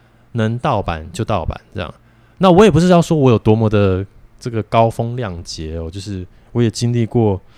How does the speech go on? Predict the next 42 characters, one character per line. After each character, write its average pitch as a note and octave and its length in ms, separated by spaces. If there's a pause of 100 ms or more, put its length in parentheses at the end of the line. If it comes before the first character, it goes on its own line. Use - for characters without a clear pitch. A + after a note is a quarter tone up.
(680)
以 A2+ 100
前 G2 360
这 A2 100
个 F#2 640 (180)
磁 - 220
碟 A2 180
机 A2 240
啊， E2+ 160 (440)
超 A2+ 260
任-， G#2+ 240
超 A#2+ 180
级 A2 120
任 A2+ 120
天 A2 140
堂 G2 160
磁 - 180
碟 G2 220
机， G2+ 240
对 G2+ 100
不 G2+ 80
对？ F#2 200 (320)
然 G2 160
后， A2 360 (500)
呃 F#2+ 520
，S B2 260
S A2+ 200
P B2 240
S F#2+ 520
这 G#2 120
个 F2+ 360 (1080)
游 A2 160
戏 C#3+ 180
店 C3+ 180
就 B2+ 120
买 G2+ 140
得 F#2 60
到 A2+ 140
C A2 220
D G#2+ 300 (760)
的 F#2 120
这 - 80
种， F2 240